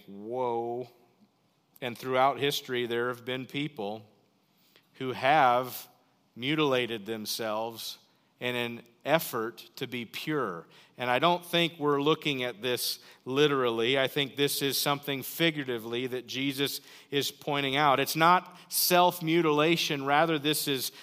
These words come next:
self-denial and self-control.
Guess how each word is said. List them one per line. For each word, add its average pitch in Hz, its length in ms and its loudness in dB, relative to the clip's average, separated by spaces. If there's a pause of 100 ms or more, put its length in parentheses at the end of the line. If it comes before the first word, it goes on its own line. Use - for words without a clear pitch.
self-denial 156 1400 4 (220)
and 147 260 0
self-control. 170 1300 2